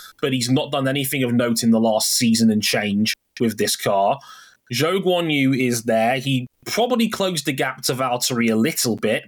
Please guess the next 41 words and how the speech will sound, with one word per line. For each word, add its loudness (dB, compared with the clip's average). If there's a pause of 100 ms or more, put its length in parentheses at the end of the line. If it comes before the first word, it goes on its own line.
but 0 (420)
again, -4
the 0
question -4
has -4
to -2
be 2
asked. 0
They're 0
keeping, 0 (880)
they, -2
they, -2
they're -2
keeping -4
Théo -4
Pourchaire -2 (160)
in 0
the 2
back, -4
and -2
he's -4
now -2 (100)
gonna 0
be 0
in -2
super -2
formula 2
this 0
year, 0 (500)
um, 0 (220)
to -2
fill -2
time -2
for 0
another 0
year, 4
see 2
what 2
they, 2
what, 2
what, -4